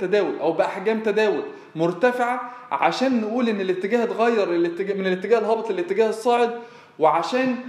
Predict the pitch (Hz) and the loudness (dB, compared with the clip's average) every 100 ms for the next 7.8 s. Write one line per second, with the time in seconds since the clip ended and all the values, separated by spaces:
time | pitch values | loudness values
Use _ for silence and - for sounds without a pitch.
0 | - 165 170 - 247 233 220 233 226 220 | -6 -2 -2 0 0 2 0 -2 0 0
1 | 208 - 254 240 147 120 113 - - - | -2 2 4 4 0 -6 -8 -16 -20 -12
2 | - 196 226 208 - - - - _ _ | 0 2 2 -4 -10 -18 -20 -20 _ _
3 | _ _ _ 151 156 220 214 - - 233 | _ _ _ 2 6 4 4 0 -2 0
4 | 233 165 151 160 180 - 233 254 262 254 | 0 0 -4 -2 -2 0 2 2 -2 -6
5 | - - - - 170 233 - 196 220 214 | -12 -20 -20 -2 0 0 0 0 2 0
6 | - 170 175 - 226 226 202 - - - | -4 -4 -4 2 2 2 -2 -4 -10 -18
7 | - 175 240 233 208 208 233 | -4 2 4 2 0 -2 -2